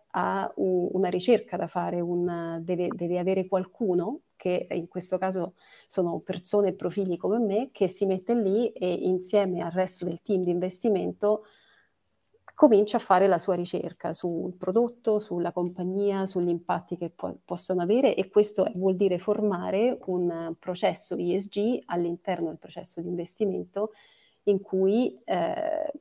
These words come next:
il costo è, se vogliamo, il costo di spendere più tempo a capire effettivamente quali sono gli impatti e il costo spesso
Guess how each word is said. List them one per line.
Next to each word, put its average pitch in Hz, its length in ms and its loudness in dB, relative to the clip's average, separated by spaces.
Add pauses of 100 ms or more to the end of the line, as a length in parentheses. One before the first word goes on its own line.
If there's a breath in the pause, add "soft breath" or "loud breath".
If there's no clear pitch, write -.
(300)
il 196 220 -2
costo 202 520 4
è, 175 80 0
se 185 160 -4
vogliamo, 175 640 -2 (260 soft breath)
il 190 160 2
costo 190 600 0 (180)
di 190 340 0
spendere 185 500 4
più 185 260 -6
tempo 190 320 -2
a 180 80 -4
capire 185 380 -4
effettivamente 180 640 -4
quali 175 160 -2
sono 175 240 -4
gli 180 80 0
impatti 220 760 0 (140)
e 208 120 6
il 196 160 0
costo - 640 0 (540 soft breath)
spesso 202 800 0